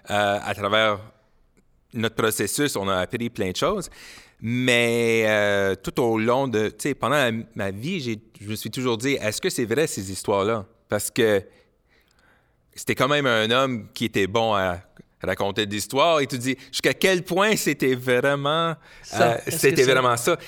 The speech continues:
Speaker 1: Et c'est vraiment dans notre processus et avec ce que t'as fait, Olivier, avec toutes les, les archives et tout, qu'on a trouvé que on avait, on était sur le,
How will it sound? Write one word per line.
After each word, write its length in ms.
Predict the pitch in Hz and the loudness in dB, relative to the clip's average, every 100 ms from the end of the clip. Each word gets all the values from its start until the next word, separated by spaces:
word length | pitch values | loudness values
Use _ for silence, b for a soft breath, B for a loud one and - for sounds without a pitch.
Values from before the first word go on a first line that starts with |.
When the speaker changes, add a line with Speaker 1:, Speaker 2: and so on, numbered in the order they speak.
| B - | B -2
Speaker 1:
Et 400 | 147 143 135 - | 2 2 0 -2
c'est 200 | - 131 | -2 0
vraiment 400 | 123 135 147 143 | 2 2 4 2
dans 300 | 127 123 127 - - - 120 107 110 | 2 2 0 -4 -16 -16 -10 -8 -6
notre 280 | 117 107 - | -2 -2 0
processus 680 | 104 104 101 - 160 156 120 | -4 -2 -2 -2 -4 -4 -2
et 520 | 104 104 101 98 - _ - | -2 0 -2 -4 -8 _ -14
avec 360 | 95 101 92 | -10 -8 -6
ce 120 | - | -4
que 280 | - 107 104 | 0 0 0
t'as 200 | 95 95 | -2 -4
fait, 220 | - 110 107 - - | -2 -2 -2 -10 -8
Olivier, 400 | 101 90 127 113 113 | -6 -2 -2 -2 -4
avec 220 | 101 98 | -6 -4
toutes 180 | 120 110 | -6 -4
les, 200 | 98 90 | -4 -4
les 240 | 98 107 | -4 -2
archives 400 | 95 - 156 147 | -2 -2 -2 0
et 80 | 101 | -2
tout, 160 | 190 185 B - | -2 -4 B -6
qu'on 160 | 117 | -2
a 100 | 110 | -2
trouvé 340 | - 127 131 156 | -2 -2 0 0
que 200 | 127 110 B B _ _ _ _ | 2 0 B B _ _ _ _
on 220 | 120 127 135 | -2 0 2
avait, 380 | 185 139 123 73 | 4 4 2 -2
on 140 | 123 | 0
était 240 | 123 123 151 | 0 0 -2
sur 180 | - | 0
le, 120 | 117 | 0